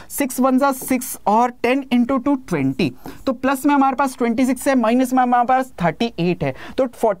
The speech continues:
थर्टी एट में से ट्वेंटी सिक्स माइनस करेंगे तो ये बचेगा हमारे पास माइनस का ट्वेल्व। अब माइनस का ट्वेल्व आया, ये हमारे पास वैल्यूज आ गई, sigma एफ़आई already आपको पता है सर कितना है, फिफ्टी, तो वैल्यूज पुट करते हैं यहाँ पे, तो मीन आएगा x bar is equal to a, आपने कितना लेट किया था,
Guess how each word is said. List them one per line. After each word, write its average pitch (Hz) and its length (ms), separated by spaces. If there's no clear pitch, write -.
थर्टी 202 320
एट 262 200
में 254 120
से 247 100
ट्वेंटी 233 280
सिक्स 247 180
माइनस 233 280
करेंगे 233 260
तो 254 100
ये 247 120
बचेगा 233 340
हमारे 220 200
पास 240 220
माइनस 160 340
का 240 140
ट्वेल्व। 233 380
अब 277 100
माइनस 254 320
का 302 120
ट्वेल्व 277 300
आया, 214 340
ये 175 140
हमारे 202 220
पास 214 220
वैल्यूज 190 240
आ 190 80
गई, 214 120
sigma 208 320
एफ़आई 233 300
already 196 300
आपको 247 240
पता 196 180
है 214 120
सर 214 140
कितना 214 260
है, 151 100
फिफ्टी, 214 460
तो 226 80
वैल्यूज 220 300
पुट 285 200
करते 269 280
हैं 240 120
यहाँ 220 300
पे, 190 140
तो 202 80
मीन 175 260
आएगा 196 300
x 202 240
bar 175 260
is 196 180
equal 208 240
to 185 140
a, 170 100
आपने 196 240
कितना 220 240
लेट 220 200
किया 240 180
था, 226 220